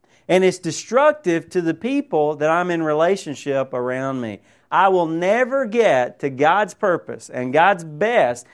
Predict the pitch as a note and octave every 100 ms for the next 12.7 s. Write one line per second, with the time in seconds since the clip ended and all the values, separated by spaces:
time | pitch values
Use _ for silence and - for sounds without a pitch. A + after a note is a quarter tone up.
0 | _ - C#3 F#3 B3+ C4 C4+ - E3 G3
1 | F#3+ G#3+ A#3+ - F3+ A#3 D#4 B3 G3 B3+
2 | _ _ C#4 D#4+ D#4 D#3+ A2 _ _ C#4
3 | D4 C#4+ A#3 - E3 B3+ D#4 D4+ A3+ G#3
4 | E3+ - - C#4+ E4 D#4 F#3 F3+ - -
5 | _ E3+ B3 D#4+ F4+ C#4 A#2+ G#2+ _ _
6 | _ _ _ - C#4+ D#4+ B3+ D4+ D4+ E4
7 | D4 - _ _ _ _ - A#3+ A3+ -
8 | D#4 E4+ D4 C#4+ D#4+ D#4 - A#3 A#3 G#3+
9 | B3+ C#4 D#4 - G3 F3 G3 - _ _
10 | - - D4 C#4 A3 - G3+ G3+ A3 G#3
11 | G#3 A3+ A3 B3+ C#4+ G#3+ F#3 F#3 G3+ -
12 | - C4+ C4+ G#3+ G#3 -